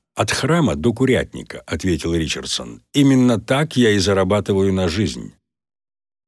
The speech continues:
Архитектор отправился в резиденцию Глеснеров на Вашингтон-стрит, чтобы прочувствовать атмосферу в семье. Вместе с хозяином они устроились в библиотеке и обсуждали, что нужно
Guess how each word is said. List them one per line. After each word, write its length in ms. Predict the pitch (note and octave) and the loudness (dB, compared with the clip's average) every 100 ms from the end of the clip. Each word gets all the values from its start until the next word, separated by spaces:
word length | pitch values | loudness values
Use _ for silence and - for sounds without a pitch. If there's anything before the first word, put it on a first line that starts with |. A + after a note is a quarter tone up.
| _ - | _ -2
Архитектор 720 | A2+ - G#2 D#3 D3+ D3 B2+ | 0 0 0 0 0 0 0
отправился 640 | - A2 C3 D#3+ C#3 A2 A2+ | 0 -4 0 2 2 2 2
в 60 | |
резиденцию 640 | A2+ G#2+ A2 A2+ G2 F#2 E2+ | 2 2 2 2 2 0 0
Глеснеров 580 | G#2+ C3+ - A#2 G#2+ | 2 0 2 2 2
на 180 | - F#2 | 0 0
Вашингтон-стрит, 1000 | G#2+ B2 A2+ G2+ G#2 G2 - A#2+ A2+ - | 2 2 0 -2 -2 -2 0 0 0 -2
чтобы 340 | - - B2 B2+ | -6 0 2 2
прочувствовать 760 | A#2+ A2+ E3 C#3 C#3+ B2+ A2+ | 2 0 0 0 2 2 0
атмосферу 760 | - A2 B2+ A2+ - B2+ G2 D#2+ | -4 -2 0 0 -2 0 0 0
в 100 | - | -2
семье. 500 | - D2+ B1+ A1+ - _ _ _ _ _ _ _ | -2 -4 -4 -10 -14 _ _ _ _ _ _ _
Вместе 480 | - F#2+ D#3 D3 C#3+ | -6 2 2 2 0
с 80 | B2 | 0
хозяином 640 | C3+ C3 E3 D#3 A#2+ F#2+ F2 | 0 2 2 4 4 2 0
они 200 | A2+ B2 | 0 2
устроились 680 | B2+ - C3 A#2+ G#2 F#2+ - | 2 0 2 2 2 -2 -4
в 160 | E2+ | -6
библиотеке 720 | F#2 F#2+ F#2 F#2+ F#2 E3 B2+ G2 | -2 0 2 0 0 -2 0 -4
и 200 | - B2+ | -2 -2
обсуждали, 760 | B2 - B2 G2+ E3 D#3 C#3 - | -2 -2 -2 0 2 2 0 -2
что 360 | - - B2 | -6 0 2
нужно 460 | G#2+ D#3+ E3 G#2 | 4 2 2 0